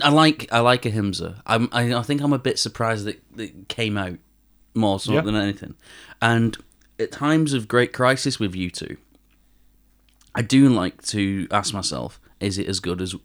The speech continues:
Speaker 1: Window in the Skies?"
Speaker 2: Hmm.
Speaker 1: <laughs>
Speaker 2: That
Speaker 1: And,
Speaker 2: classic.
Speaker 1: uh, <laughs>
Speaker 2: Who could forget Window in the Skies?
Speaker 1: But I, I really like Window in the Skies, and it's sim-, it's similar, like Ordinary Love.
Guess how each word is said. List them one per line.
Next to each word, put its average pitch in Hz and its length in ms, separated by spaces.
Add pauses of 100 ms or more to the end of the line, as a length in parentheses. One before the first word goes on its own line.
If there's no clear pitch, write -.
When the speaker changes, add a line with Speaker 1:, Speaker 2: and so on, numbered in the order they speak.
(100)
Speaker 1:
Window 95 260
in 92 60
the 101 60
Skies?" 101 440 (120)
Speaker 2:
Hmm. 110 320
Speaker 1:
<laughs> - 40 (1160)
Speaker 2:
That 123 260
Speaker 1:
And, 123 100
Speaker 2:
classic. 110 460 (160)
Speaker 1:
uh, 120 180 (720)
<laughs> 170 80 (520)
Speaker 2:
Who 160 180
could 160 160
forget 131 400
Window 113 280
in 117 120
the 113 80
Skies? 101 520 (140)
Speaker 1:
But 143 220
I, 151 320
I 143 120
really 147 260
like 143 260
Window 143 240
in 117 120
the 98 60
Skies, 92 400
and 123 200
it's - 120
sim-, 143 320
it's 107 160
similar, 127 260
like 113 200
Ordinary 131 460
Love. 98 420